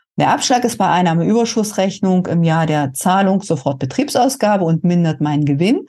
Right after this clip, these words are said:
Und dadurch kann ich den Gewinn steuern. Aber ich muss natürlich auch bedenken, im Jahr der Anrechnung des Abschlages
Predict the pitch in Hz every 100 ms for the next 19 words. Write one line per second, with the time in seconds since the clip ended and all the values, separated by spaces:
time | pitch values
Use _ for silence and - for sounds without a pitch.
0 | - 147 139 160 254 240 208 208 185 190
1 | 185 190 180 165 180 180 - - 151 160
2 | 135 139 131 - _ _ _ - 170 226
3 | 294 269 247 247 226 214 202 160 156 131
4 | - 147 196 277 285 285 320 - - -
5 | 180 165 165 165 165 139 - 190 302 262
6 | 208 196 165 147 131 - - 131 - 160
7 | 156 196 214 294